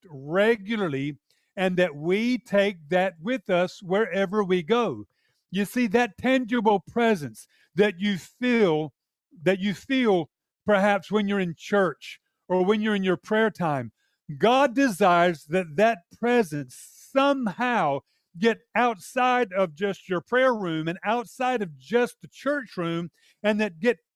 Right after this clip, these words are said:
that get into society, and somehow, uh, that it, that it would demonstrate God to the world. There's a verse that talks about us growing in glory in Second Corinthians three eighteen.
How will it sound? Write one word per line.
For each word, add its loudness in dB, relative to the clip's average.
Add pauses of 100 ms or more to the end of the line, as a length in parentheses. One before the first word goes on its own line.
that -6
get 0
into -2
society, 0 (380)
and 0 (200)
somehow, 0 (480)
uh, -4
that 2
it, -2 (340)
that 2
it 2
would -6
demonstrate 0
God 2
to -4
the -2
world. -2 (480)
There's 2
a 6
verse 2 (320)
that 0
talks 0
about 0
us 0
growing 0
in -6
glory -2
in -4
Second -2
Corinthians -6
three 0
eighteen. -4